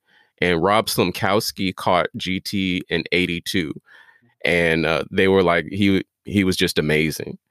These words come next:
You know, uh, at that point, I wanna say he was maybe, what, fifty years old or fo-, in his late forties?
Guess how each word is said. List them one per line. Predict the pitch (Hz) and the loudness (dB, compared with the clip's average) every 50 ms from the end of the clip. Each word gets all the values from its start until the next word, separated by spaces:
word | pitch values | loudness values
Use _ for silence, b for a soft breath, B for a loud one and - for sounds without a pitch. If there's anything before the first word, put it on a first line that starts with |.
| _ _ _ | _ _ _
You | - 87 87 | -2 0 2
know, | 85 82 80 78 76 - - - | 2 4 2 2 2 0 -2 -2
uh, | - 76 - - - - _ _ _ - | -2 -2 -2 -4 -6 -10 _ _ _ -4
at | - 80 82 - | -2 -2 0 0
that | 90 101 - | 0 0 0
point, | - 98 87 87 | 0 0 2 2
I | 92 - | 0 0
wanna | 92 98 87 85 | 2 0 2 2
say | - 92 82 | 2 0 2
he | 87 90 | 2 0
was | 82 76 | 0 0
maybe, | 85 82 85 76 85 85 82 78 76 | 0 0 0 0 0 -2 -2 -2 -4
what, | - 92 90 - | -4 -6 -6 -2
fifty | - 107 101 - 107 | -2 -2 -2 0 2
years | 92 92 95 90 - | 2 2 2 2 2
old | 87 85 92 104 110 - | 2 2 2 0 0 -4
or | 69 71 | -4 -6
fo-, | - - - 85 - _ _ _ _ _ - | -6 -8 -8 -8 -8 _ _ _ _ _ -2
in | - 87 82 | 0 0 0
his | 78 87 | 2 2
late | 87 95 - | 0 0 0
forties? | - - 92 87 90 95 113 131 151 - | 0 2 4 4 4 2 0 -2 -6 -8